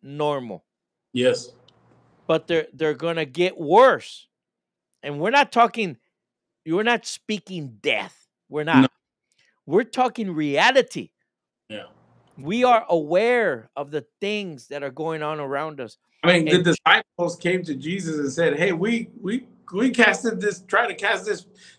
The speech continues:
Speaker 2: things out, and they're not doing anything." And Jesus said, "Hey, you know what? This genre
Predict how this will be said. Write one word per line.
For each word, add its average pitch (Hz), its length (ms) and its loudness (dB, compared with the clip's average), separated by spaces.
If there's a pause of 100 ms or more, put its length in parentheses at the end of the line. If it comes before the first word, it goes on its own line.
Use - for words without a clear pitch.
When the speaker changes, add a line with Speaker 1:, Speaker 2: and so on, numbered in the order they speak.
Speaker 2:
things 208 260 2
out, 202 260 2
and 170 180 -8
they're 185 160 -4
not 202 240 -6
doing 240 220 -2
anything." 143 480 -8
And 131 120 -2
Jesus 170 320 -6
said, 165 360 2 (260)
"Hey, 156 140 0
you 165 100 -4
know 175 160 2
what? 170 240 4
This 165 200 0
genre 175 480 2